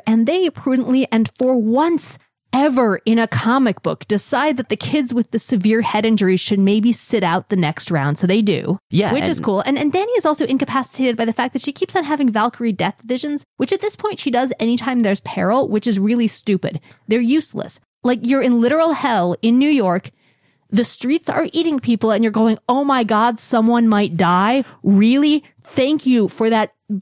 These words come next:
Speaker 1: brilliant insight of Asgardian wisdom, Danielle Moonstar. We would never have fucking guessed.
Speaker 2: Well, to be fair,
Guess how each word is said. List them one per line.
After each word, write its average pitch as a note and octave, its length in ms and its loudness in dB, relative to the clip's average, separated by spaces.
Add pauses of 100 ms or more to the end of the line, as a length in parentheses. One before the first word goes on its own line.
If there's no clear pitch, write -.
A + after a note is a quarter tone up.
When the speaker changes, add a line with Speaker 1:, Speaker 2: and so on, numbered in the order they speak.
Speaker 1:
brilliant C4 680 2
insight B3+ 540 2
of G#3 120 2
Asgardian G#3+ 800 2
wisdom, G#3 540 2
Danielle F#3+ 440 2
Moonstar. G#3+ 640 2 (120)
We B3+ 180 2
would A#3 240 0
never A#3 640 2
have A3+ 260 -2
fucking A3+ 760 0 (260)
guessed. G#3+ 720 -2
Speaker 2:
Well, C3+ 160 0
to E3+ 140 -2
be A3+ 180 -2
fair, G2 580 0